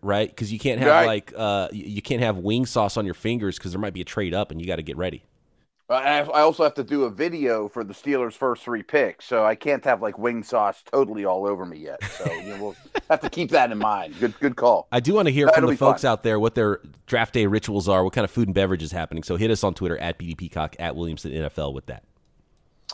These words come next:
Speaker 2: Absolutely. So let's get down to business here. There's some stuff at the top of the draft that I've been doing this a long time.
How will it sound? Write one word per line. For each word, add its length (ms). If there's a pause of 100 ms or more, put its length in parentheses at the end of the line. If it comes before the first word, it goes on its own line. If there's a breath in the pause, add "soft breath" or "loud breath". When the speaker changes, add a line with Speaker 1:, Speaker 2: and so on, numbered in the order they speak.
(120)
Speaker 2:
Absolutely. 720
So 380 (320 soft breath)
let's 180
get 120
down 180
to 80
business 340
here. 180
There's 200
some 100
stuff 380
at 80
the 80
top 340
of 60
the 100
draft 580 (920)
that 340 (960 loud breath)
I've 140
been 100
doing 180
this 120
a 60
long 240
time. 460